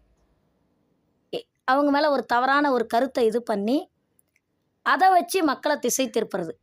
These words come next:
இதைத்தான் பல வருஷமா திமுக பண்ணிட்டு இருக்காங்க. இதுக்கு பின்புலத்துல யார் யாரெல்லாம் இருப்பாங்க அப்படின்னு சொல்லி பார்த்தீங்கன்னா, என்னுடைய கணிப்பின்படி, அ, நக்கீரன் பிரகாஷ்,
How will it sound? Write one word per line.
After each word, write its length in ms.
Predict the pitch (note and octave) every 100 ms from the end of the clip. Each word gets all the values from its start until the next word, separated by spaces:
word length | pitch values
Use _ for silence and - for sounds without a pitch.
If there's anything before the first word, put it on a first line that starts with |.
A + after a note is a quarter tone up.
| _
இதைத்தான் 640 | G3+ G#3 G#3 - C#4 - - _ _ _ _ _ _ _ _ _ _ _
பல 420 | A#3+ B3+ D#4 D4
வருஷமா 720 | D4 - D#4 D4 D4+ C4 G#3+ G3 _ _ D4
திமுக 360 | D4+ C4+ A3+
பண்ணிட்டு 380 | B3 G#3+ A3 A3+
இருக்காங்க. 280 | G3 F#3 E3 - _ _ _ _ _ _ _ _ _ _ _
இதுக்கு 380 | - D#4+ E4 D#4+ D4+
பின்புலத்துல 500 | F#4+ A4 F#4+ F4 F4
யார் 340 | C4 C4 D#4
யாரெல்லாம் 460 | E4 D4 C4 C#4+ B3+
இருப்பாங்க 480 | A#3+ A#3 G#3+ A#3 G3
அப்படின்னு 280 | G#3 G3 A3+
சொல்லி 280 | A#3 G#3 A3
பார்த்தீங்கன்னா, 360 | G3 - B3 F4
என்னுடைய 500 | C#4+ D4 D#4 C#4 A#3
கணிப்பின்படி, 680 | A3+ A#3+ A#3+ A#3 - F#3+ A#3+ F4+ _ _ _ _ _ _ - _ _ - _ _ _ _
அ, 120 | F3+ -
நக்கீரன் 540 | B3 C4 D4 C#4 B3
பிரகாஷ், 800 | A#3 G#3+ A#3 A#3 - - - -